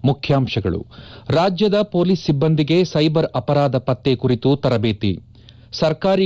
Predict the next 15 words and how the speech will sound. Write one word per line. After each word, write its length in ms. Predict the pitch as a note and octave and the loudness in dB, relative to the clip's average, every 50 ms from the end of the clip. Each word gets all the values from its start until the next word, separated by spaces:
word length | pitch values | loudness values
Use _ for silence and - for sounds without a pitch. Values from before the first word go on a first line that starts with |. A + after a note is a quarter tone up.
| D#3 | 0
ಗುತ್ತಿಗೆಗಳಲ್ಲಿ 680 | C#3+ D#3 - - E3 D#3 D#3+ C#3+ D#3 D3 C#3+ C#3 C#3+ D#3+ - - B2+ B2+ | 0 -2 0 0 0 0 2 2 2 0 2 2 2 2 2 2 0 -2
ಅಲ್ಪಸಂಖ್ಯಾತರಿಗೆ 960 | C3+ B2+ - D3+ - - C3+ C3 - - C#3 B2+ - - B2 B2 A2 C#3 E3 F3 - | -2 0 -2 -2 0 0 0 0 0 0 0 -2 0 0 -2 0 2 2 2 2 2
ಶೇಕಡಾ 380 | - C#3 C3+ - - B2+ C#3 D#3 D#3+ C3+ B2+ | 2 0 0 0 0 0 0 2 2 2 2
ನಾಲ್ಕರಷ್ಟು 580 | B2 C#3 D#3 D#3 - E3 C3+ B2+ G#2 - - A#2+ A#2 | 2 0 0 -2 -2 -2 -2 -2 -2 -2 -2 0 2
ಮೀಸಲಾತಿಯು 600 | C3 C3 A#2+ - A#2 A2+ A#2 A2+ - F#3+ F3+ D3+ A2 - - - - - - | 2 2 2 0 0 0 0 0 0 2 2 2 2 0 -2 -10 -6 -2 0
ಮುಸ್ಲಿಮರಿಗೆ 640 | D#3 E3 - - F#3 G3 F#3 F3+ D#3+ D3+ C3 B2+ B2 A#2+ B2 | 0 0 0 2 2 4 4 4 4 2 2 2 2 2 2
ಮಾತ್ರ 260 | C3+ C#3+ - - C#3+ B2+ - | 0 0 -2 -2 -2 -2 0
ಸೀಮಿತವಲ್ಲ, 560 | - C3+ C3 C3 B2 - B2 B2 B2 B2 B2+ D3+ F3 F3 - - - - D3+ D#3 | 2 2 2 2 2 2 2 2 2 2 2 0 0 -2 -6 -12 -6 -2 0 0
ಉಪಮುಖ್ಯಮಂತ್ರಿ 760 | - F3 E3+ E3 D3 - - - C3+ C3+ C3 A#2 - C3 B2+ - - A#2 A#2 | 2 2 2 0 0 -2 -2 0 0 2 2 0 2 2 2 2 0 0 0
ಡಿ 80 | C3+ B2+ | 0 0
ಕೆ 160 | C3 - C3+ C3 | 0 0 0 0
ಶಿವಕುಮಾರ್. 580 | B2+ - D3+ C3+ A2+ - A#2+ A#2 A2+ G#2 G2 - - - - - - - - - - - - - B2 | 2 2 2 0 0 0 0 0 0 0 -2 -4 -8 -18 -20 -20 -20 -20 -20 -20 -20 -12 -4 -2 0
ಬೆಳಗಾವಿ 480 | D3 D#3+ F3+ F3 G3 G3+ G3+ F3+ G3+ G3 F3+ E3+ | 2 2 2 2 2 2 2 2 0 0 0 0
ಮಹಾನಗರ 440 | D3+ D#3+ E3+ F3 F3 D#3+ E3 E3+ D#3 - | 0 0 0 0 0 2 0 0 0 2
ಪಾಲಿಕೆ, 380 | D#3+ D3+ D3+ D#3 C#3+ - E3+ F3 | 0 0 0 0 0 0 0 0